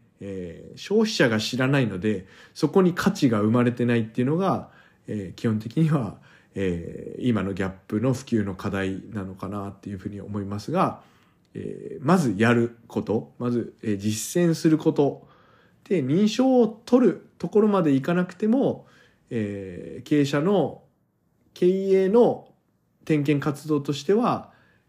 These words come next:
えー、非常に有効な基準が示されているのが、えー、ギャップなのかなというふうに思ってます。で、このリスクを評価して、まあ、認識して評価して、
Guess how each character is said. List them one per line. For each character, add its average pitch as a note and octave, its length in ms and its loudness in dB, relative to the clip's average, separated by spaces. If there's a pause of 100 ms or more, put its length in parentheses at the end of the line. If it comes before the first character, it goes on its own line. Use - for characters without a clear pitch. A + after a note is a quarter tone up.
え F#2+ 720 -12 (240)
ー、 - 40 -18
非 C3 120 -4
常 C3 220 2
に A2+ 300 -4 (320)
有 C3 520 2
効 B2+ 320 2
な C#3+ 360 -2 (220)
基 - 160 -4
準 A#2+ 260 0
が A2+ 100 -2
示 A2 320 -4
さ A2 120 -2
れ G#2+ 60 -2
て - 180 -8
い G#2 40 -2
る A#2+ 80 -6
の C#3+ 100 -4
が、 F3+ 300 -4 (400)
え - 60 -10
ー、 G#2+ 40 -6
ギ G#2+ 120 -6
ャ G2+ 40 -2
ッ G2 40 -10 (120)
プ A2 120 -8
な G2 100 -6
の F2 120 -8
か F2 120 -12
な F2+ 200 -8
と F#2+ 140 -14
い G2 60 -12
う - 20 -12
ふ F#2+ 140 -18
う - 40 -12
に C#3+ 280 -8 (560)
思 G2 160 -8
っ F2 40 -10
て F2+ 220 -16
ま G2+ 140 -6
す。 - 280 -14
で、 E3+ 100 -4
こ E3+ 100 0
の C3+ 120 0
リ E3+ 140 4
ス - 200 -10
ク G#3+ 180 2
を E3+ 360 4
評 F#3 260 6
価 A2+ 180 0
し - 120 -8
て、 G#2 260 -6 (100)
ま B2+ 100 -4
あ、 - 20 0
認 D3 200 2
識 E3 240 -2
し - 100 -6
て D#3 120 4
評 F3 220 2
価 G#2+ 160 -4
し - 100 -10
て、 D#3+ 320 0